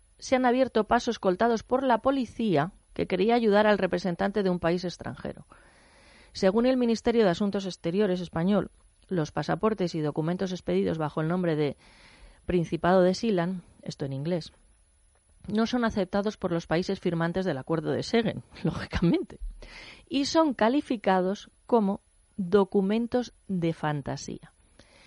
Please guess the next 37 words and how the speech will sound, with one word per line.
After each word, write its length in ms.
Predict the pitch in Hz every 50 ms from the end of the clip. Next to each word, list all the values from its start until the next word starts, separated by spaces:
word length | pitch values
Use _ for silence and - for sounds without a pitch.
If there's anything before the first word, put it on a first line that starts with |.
| - _ _
El 160 | - 190 185
Juzgado 380 | - - 180 170 175 202 208 202
de 60 | 196
Instrucción 460 | 185 - - 160 160 - 240 240 240
número 280 | 233 190 170 160 156 151
diez 180 | 156 165 160 151
de 80 | 156
Madrid 360 | 143 143 147 180 233 254 247 -
investiga 500 | 196 175 151 151 147 - - 202 185 175
la 80 | 160
supuesta 460 | 156 - 165 - - 190 - - 170 156
venta 280 | 175 190 190 - 147
de 80 | 143 160
estos 220 | - - 170 -
pasaportes 680 | - - 160 - 160 156 - 185 175 - - 180 - - - - - - - - -
de 140 | - 180 180
nacionalidades 760 | 175 170 175 - 170 156 156 156 156 165 180 185 180 175 -
y 60 | - 160
títulos 420 | - 180 - 180 170 170 165 -
universitarios 680 | 165 156 151 147 147 - - 156 - 165 156 156 151 -
por 140 | - 139
parte 280 | - - 147 160 - 151
de 120 | 147 143
la 120 | 139 135 135
red 220 | 147 156 147 - - _ _ _ - _ -
que 120 | - 214
dirige 480 | 156 127 151 - 143 - - 131 101 - _ _ _ - _ -
F 260 | 196 170 - - -
T 180 | - - - -
R, 140 | - - - _ _ _ _ _ _ _ - - _ _ - - - - _ _
quien 200 | - 190 185 196
hoy 80 | 202
pasará 400 | 202 - 190 175 - 175 185 196
previsiblemente 920 | 190 - 165 151 156 - - 170 170 160 160 160 160 165 165 - 175 170
a 80 | 175 160
disposición 640 | 147 147 - - 139 - - - - 147 139 135 127
judicial. 540 | - - - 127 135 135 - 143 127 - -